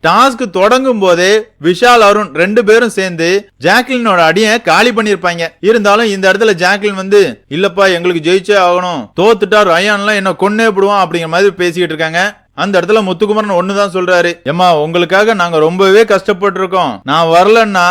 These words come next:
நீ முதல் ரவுண்ட்லயே வெளியே போயிருப்ப. அப்படி விளையாண்டுட்டு கடைசி ரவுண்டு நீ வேற ஆளு கூட சேர்ந்து விளையாடுறன்னா அது உன்னோட விருப்பம். வெளியே இருந்து மக்கள் பார்த்துக்கிட்டு தான் இருக்கிறாங்க.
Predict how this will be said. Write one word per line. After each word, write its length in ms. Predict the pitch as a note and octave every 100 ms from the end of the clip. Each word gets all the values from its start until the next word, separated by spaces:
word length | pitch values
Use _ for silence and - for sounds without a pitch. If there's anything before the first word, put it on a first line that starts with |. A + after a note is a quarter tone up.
| F#3+ -
நீ 160 | D#3
முதல் 340 | E3+ D#3+ F#3+ A#3
ரவுண்ட்லயே 380 | G#3+ G#3 A3+ G#3+
வெளியே 260 | G3 A#3+
போயிருப்ப. 600 | G#3 G#3+ G3+ F#3+ D3+ G#2 _
அப்படி 380 | A2+ D3+ C4+ C#4
விளையாண்டுட்டு 720 | A3+ A#3 A3+ G#3 D#3+ F3+ F#3+ F#3+ _
கடைசி 480 | F3+ G3+ C#4 A#3+ A#3
ரவுண்டு 320 | G3 A3 A#3+
நீ 120 | G#3
வேற 340 | F#3+ F#3 G#3+ A3
ஆளு 200 | G#3+ A3+
கூட 180 | A3+ G#3+
சேர்ந்து 400 | G3+ G#3+ G3+ F#3
விளையாடுறன்னா 400 | F#3+ F3 F#3 G#3+
அது 240 | F3+ E3
உன்னோட 300 | G3+ A#3 A3
விருப்பம். 440 | G3 F#3+ F#3+ E3+ C3
வெளியே 240 | D3+ A3
இருந்து 200 | A3 G#3
மக்கள் 360 | F3+ E3+ A3 E3+
பார்த்துக்கிட்டு 400 | F#3 G3+ G#3+ G3
தான் 160 | G#3
இருக்கிறாங்க. 440 | G3+ F#3+ G3 F#3+